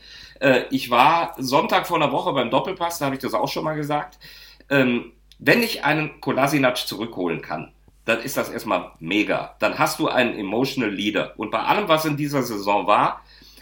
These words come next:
würde ich einen Kolasinac auf die Sechs stellen und sagen, da ist meine Persönlichkeit, da ist mein Charakterkopf, da ist mein Fighter, einer, der umschalten kann,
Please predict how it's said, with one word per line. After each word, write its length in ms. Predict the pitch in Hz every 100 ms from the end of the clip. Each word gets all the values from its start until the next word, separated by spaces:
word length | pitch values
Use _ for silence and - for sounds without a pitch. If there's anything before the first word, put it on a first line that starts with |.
| -
würde 260 | 127 147 143
ich 380 | - 247 - 185
einen 240 | 180 165
Kolasinac 800 | 143 104 120 160 156 147 139 -
auf 140 | 120 -
die 140 | 104
Sechs 320 | 98 151 151
stellen 400 | - 156 165 165
und 220 | - 110 120
sagen, 460 | 127 120 113 -
da 180 | 135 143
ist 180 | 165 156
meine 220 | 143 127
Persönlichkeit, 840 | 117 92 123 170 180 - 165 160
da 80 | 135
ist 160 | 123 117
mein 140 | 104
Charakterkopf, 800 | 110 101 123 - 147 156 151 -
da 140 | - 95
ist 200 | - -
mein 220 | 90 85
Fighter, 640 | - 139 175 175 165 -
einer, 220 | 120 107
der 200 | 95 98
umschalten 540 | 170 196 165 156 156 147
kann, 320 | 151 151